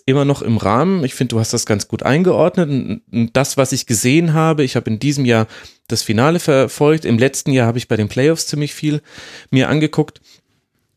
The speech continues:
Das ist so ungefähr, wie du es beschrieben hast. Es kann nicht ganz mithalten mit europäischen Ligen und das ist dann schon ein Euphemismus. Eher so Zweitliganiveau einer europäischen Liga. Und trotzdem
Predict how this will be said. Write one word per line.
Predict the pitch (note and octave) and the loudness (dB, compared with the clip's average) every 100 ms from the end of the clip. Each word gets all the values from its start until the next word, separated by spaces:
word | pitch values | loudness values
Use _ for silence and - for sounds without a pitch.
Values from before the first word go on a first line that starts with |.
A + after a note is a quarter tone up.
| - | -2
Das | C#3 A#2+ | -2 0
ist | B2+ B2+ - - | 0 0 -4 -6
so | A#2 B2+ C3 | -2 2 4
ungefähr, | B2+ A#2+ - A#2 | 4 0 2 2
wie | G#2+ | 2
du | G#2+ | -2
es | G#2 | -4
beschrieben | A2 - G2+ F#2+ | -4 -4 -4 -2
hast. | F#2 | -4
Es | - - - G#2 | -4 -4 -4 -6
kann | - C3+ | 0 2
nicht | D3 C3+ | 2 0
ganz | C3+ C3 - | 0 0 0
mithalten | C3 B2+ A2+ A#2 | 0 2 2 2
mit | G#2+ | 0
europäischen | - A2+ A#2 - B2 D3 A#2+ | 0 0 0 0 0 0 0
Ligen | B2 B2+ | 0 0
und | G#2+ A2 | 0 0
das | G#2+ | -2
ist | G#2 - | -2 -2
dann | F#2 | -2
schon | G#2 - | -2 0
ein | F#2+ G2 | -2 -2
Euphemismus. | - - G#2+ F2+ - F2+ | -2 -2 0 -2 0 -2
Eher | - A2+ | 0 0
so | A2 | 0
Zweitliganiveau | - A2 A2 - A2+ G#2+ G#2+ G2+ G#2+ G#2 | 0 0 0 0 0 0 0 -2 0 0
einer | - G2 G2 | 0 0 0
europäischen | G2 G2 - G#2 G2 F#2 | -2 -4 -2 -2 -2 -4
Liga. | E2+ E2+ - - - | -4 -6 -6 -16 -16
Und | - B2+ | -2 -2
trotzdem | - D3 - - E3 F3+ | 0 -4 -4 0 2 2